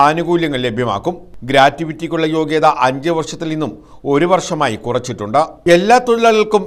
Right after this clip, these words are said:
മിനിമം വേതനം പുതിയ തൊഴിൽ നിയമം ഉറപ്പാക്കുന്നു. സമയബന്ധിതമായ വേതനം, മെച്ചപ്പെട്ട സാമ്പത്തിക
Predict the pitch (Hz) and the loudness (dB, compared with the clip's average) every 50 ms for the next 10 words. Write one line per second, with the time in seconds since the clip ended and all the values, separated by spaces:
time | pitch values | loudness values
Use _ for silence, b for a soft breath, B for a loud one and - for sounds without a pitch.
0 | 143 156 151 160 165 180 190 214 208 196 196 196 185 185 185 170 151 - - - | -4 -2 -2 0 0 0 0 0 0 2 0 0 0 0 -2 -4 -4 -8 -14 -16
1 | - - 151 147 160 190 196 - 175 175 170 180 175 170 170 165 151 135 120 117 | -8 -8 -6 -4 -2 -2 -2 -2 -2 -4 -2 -2 -2 -2 -2 -2 -2 -4 -4 -6
2 | 117 117 123 117 - 131 117 107 131 131 151 190 180 - - - 156 156 143 139 | -2 -2 -2 0 2 0 0 0 -4 -6 -6 -6 -8 -12 -2 2 2 2 4 2
3 | 151 160 151 160 151 151 156 160 156 151 151 156 156 151 151 156 147 156 151 147 | 0 0 -2 -2 -4 -2 -4 -2 0 2 2 2 2 2 2 2 2 0 -2 -2
4 | 147 147 - 123 120 123 120 - 170 170 160 147 160 156 147 - 139 131 135 147 | -4 -8 -8 -6 -6 -4 -2 -2 -2 -2 -2 -2 -2 -4 0 2 2 2 2 0
5 | 156 - 170 160 | -2 -4 -4 -6